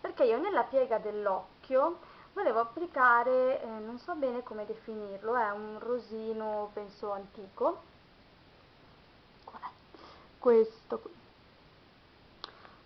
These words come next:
E, sì, perché comunque, vabbè,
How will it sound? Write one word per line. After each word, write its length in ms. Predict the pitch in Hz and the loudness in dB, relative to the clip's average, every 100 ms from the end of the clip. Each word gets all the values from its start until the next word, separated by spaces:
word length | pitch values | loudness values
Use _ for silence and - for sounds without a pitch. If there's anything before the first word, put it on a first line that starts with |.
| - | -6
E, 1200 | 302 262 254 240 240 226 220 220 214 208 214 214 220 208 - - | 2 6 6 6 4 0 -2 -4 -6 -8 -10 -12 -14 -16 -20 -12
sì, 380 | 370 233 202 202 | -8 -8 -8 -10
perché 280 | 226 226 226 | -8 -10 -8
comunque, 440 | - 262 262 208 208 | -6 -6 -2 0 0
vabbè, 240 | 208 | -2